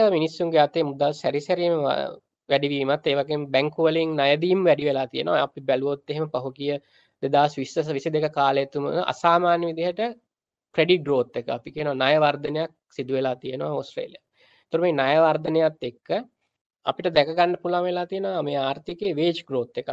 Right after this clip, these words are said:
ඒ කියන්නේ දැන් ඉන්ෆ්ලේෂන් එක ඇති වුණා, මේ මින්-, මිනිස්සු අතේ මුදල් සැරිසැරීම වැඩි වෙනත් එක්ක උද්දමනය ඇති වෙලා තියෙනවා. ඔයගොල්ලෝ බැලුවොත් දෙදහස් විස්ස ඉඳන් විසි දෙක වෙනකල් උද්දමනය වැඩිවීම, උද්දමනයේ වැඩිවීම අපි දෙදහස් විසි දෙකේ, අ, දෙසැම්බර් වෙනකොට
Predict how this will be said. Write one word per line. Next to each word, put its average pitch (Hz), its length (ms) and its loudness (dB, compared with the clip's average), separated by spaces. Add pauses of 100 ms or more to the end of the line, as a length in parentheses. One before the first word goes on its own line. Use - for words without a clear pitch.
(100)
ඒ 131 160 -8
කියන්නේ 151 480 -2 (640)
දැන් 123 200 -8 (160)
ඉන්ෆ්ලේෂන් 185 560 4
එක 156 100 4
ඇති 143 260 2
වුණා, 135 340 0
මේ 127 180 -8
මින්-, 135 300 -2
මිනිස්සු 147 380 -2
අතේ 147 260 4
මුදල් 139 300 0
සැරිසැරීම 139 520 -2
වැඩි 127 200 -4
වෙනත් 135 240 -2
එක්ක 156 140 -6
උද්දමනය 147 480 2
ඇති 127 200 -4
වෙලා 123 160 2
තියෙනවා. 147 260 2
ඔයගොල්ලෝ 139 280 -4
බැලුවොත් 135 340 2
දෙදහස් 135 320 0
විස්ස 139 200 -12
ඉඳන් 139 240 -6
විසි 127 180 -10
දෙක 131 180 -8
වෙනකල් 139 400 0
උද්දමනය 143 500 -2 (500)
වැඩිවීම, 143 460 2
උද්දමනයේ 147 800 4
වැඩිවීම 139 480 -2 (440)
අපි - 200 0
දෙදහස් 143 360 2
විසි 151 200 -12
දෙකේ, 151 440 -2 (600)
අ, 156 60 -14 (360)
දෙසැම්බර් 175 540 4
වෙනකොට 147 440 0